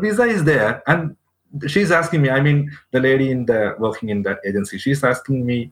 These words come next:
when you want to book the ticket. St-, you know, I cannot forget those moments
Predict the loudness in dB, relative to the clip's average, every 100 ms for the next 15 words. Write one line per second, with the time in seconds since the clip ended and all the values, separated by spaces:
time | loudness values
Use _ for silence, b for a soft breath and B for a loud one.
0 | b b b b b b 0 4 4 2
1 | 0 -2 -2 -2 -2 -2 -2 -2 -4 -10
2 | -16 -6 -2 -2 -4 -4 -4 -4 -4 -6
3 | -16 _ -20 _ _ -20 -14 -14 -4 0
4 | 0 -2 -6 -2 0 0 0 -2 -8 _
5 | _ _ _ -14 -2 0 2 0 -2 0
6 | 0 0 -2 -2 0 -2 -4